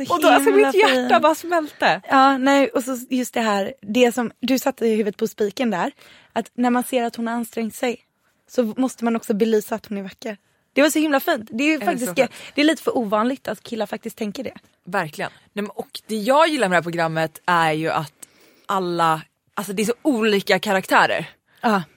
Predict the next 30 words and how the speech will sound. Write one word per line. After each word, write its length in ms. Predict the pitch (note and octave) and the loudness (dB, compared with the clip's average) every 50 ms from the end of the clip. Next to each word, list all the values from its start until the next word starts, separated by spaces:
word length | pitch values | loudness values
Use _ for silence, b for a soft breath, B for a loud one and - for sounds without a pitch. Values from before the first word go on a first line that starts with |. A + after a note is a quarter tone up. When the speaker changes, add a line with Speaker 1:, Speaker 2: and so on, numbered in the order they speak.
| _ _ - | _ _ -8
Speaker 2:
Det 100 | G3+ F#3+ | -4 0
känns 200 | B3+ A#3 G#3 F#3+ | 2 2 2 2
som 80 | G3 | 0
att 100 | G3 F#3 | 0 0
det 60 | G3+ | 0
är 20 | F#3+ | -2
en 60 | F3+ | -4
så 80 | F3+ F3 | -4 -4
salig 680 | - - - - C4 A#3 F#3+ F#3 A3+ G#3+ A3 G3 A3 | -6 -2 0 2 4 4 6 4 4 4 2 2 2
mix 420 | B3+ C#4+ C#4 C#4+ - - - - | 0 -2 -2 -2 -4 -6 -12 -8
av 320 | - - F#3 E3+ E3+ E3 F#3 | -2 0 2 2 2 2 0
människor. 640 | G3 F#3+ F3 G3 G#3 - G#3 E3+ D3+ F3 G#3+ C4 B3 - | 0 0 2 0 -2 -2 0 -2 -2 -2 -4 -6 -6 -4
Speaker 1:
Jag 160 | B3 B3 B3 | -4 -2 -2
vet. 420 | C4+ C4+ A3+ F3 E3 - - - B B | -2 -2 -4 -6 -8 -14 -20 -20 B B
Speaker 2:
Mm. 140 | B A3 A3+ B B B B _ _ _ | B -14 -14 B B B B _ _ _
Speaker 1:
Men 300 | - A#3+ B3+ B3 A3+ A3 | 2 4 4 4 4 2
med 160 | A3 A3 G#3 | 2 0 0
den 140 | G3 G3+ G3 | 0 -2 -4
gemensamma 520 | G3+ G3+ G3+ G3 F#3+ F#3+ - - F#3 F#3 F#3 | -4 -4 -4 -4 -6 -6 -6 -8 -8 -6 -6
nämnaren 560 | F#3+ F#3+ F3+ F3+ F3+ F3 F3+ F#3 F#3 F#3 - | -6 -6 -6 -6 -6 -6 -6 -6 -8 -8 -8
att 240 | - G#3 G3+ - - | -8 -10 -10 -10 -12
så 160 | - - - | -12 -6 -6
här, 120 | F#3 F3+ - - - _ _ _ | -6 -6 -8 -14 -20 _ _ _
men 160 | - A#3 A3+ | -4 -2 0
ja, 160 | A#3 A#3 C4 G4+ G#4+ | 2 2 2 0 -2
jag 180 | C#4+ G3+ G#3+ A#3 | -4 -4 -4 -4
vill 160 | B3 D#4+ D#4 | -4 -6 -8
ju 60 | D#4+ | -8
hitta 300 | D#4 E4 - - - - | -8 -12 -12 -10 -10 -8
kärlek. 500 | - - - G3+ G3 A3+ D4 C4 - - | -8 -6 -6 -6 -6 -6 -8 -10 -12 -16